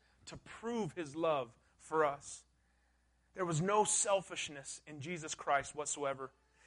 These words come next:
And he came so that you and I could be redeemed, so that you can, I, you and I could be better off, so that we could have a way out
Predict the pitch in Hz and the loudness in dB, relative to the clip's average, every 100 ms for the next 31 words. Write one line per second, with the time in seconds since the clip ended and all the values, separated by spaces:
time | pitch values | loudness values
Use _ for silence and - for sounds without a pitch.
0 | - 147 214 196 - 226 233 202 156 165 | -10 0 2 2 0 0 0 0 -4 -8
1 | - _ - - 190 170 - 160 196 196 | -12 _ -10 -8 0 0 0 -4 2 2
2 | 185 190 156 127 _ _ _ _ _ - | 2 0 0 -4 _ _ _ _ _ -4
3 | 143 165 151 127 143 131 - 180 156 175 | -2 0 -2 0 -2 -2 -2 -2 2 4
4 | 202 - 196 175 180 160 - 196 202 185 | 4 2 -4 -2 0 -2 -2 -2 2 0
5 | 185 139 156 135 170 160 160 147 - - | 0 -4 -2 2 2 4 4 4 -4 -20
6 | _ _ _ _ _ _ _ _ _ _ | _ _ _ _ _ _ _ _ _ _
7 | _ - 170 156 147 196 196 185 - 180 | _ -4 0 0 2 0 0 -4 0 0
8 | 151 127 139 180 170 156 156 127 | -2 -8 -6 -6 -2 0 0 -4